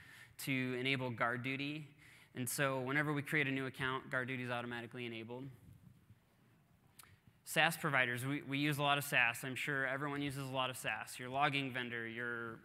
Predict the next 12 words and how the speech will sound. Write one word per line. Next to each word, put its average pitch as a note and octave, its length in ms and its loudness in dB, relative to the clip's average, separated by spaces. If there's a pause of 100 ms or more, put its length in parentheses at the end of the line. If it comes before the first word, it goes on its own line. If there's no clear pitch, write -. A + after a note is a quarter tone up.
(200)
your B2 140 -10
monitoring C3 560 -2
vendor, A#2 480 -6 (560)
if C3 160 -4
you C3+ 80 -2
need C3 160 0
more C3 160 0
complex C3 480 -4
things B2+ 280 -6
other A#2+ 200 -4
than A#2 160 -8
CloudWatch. A#2+ 840 -6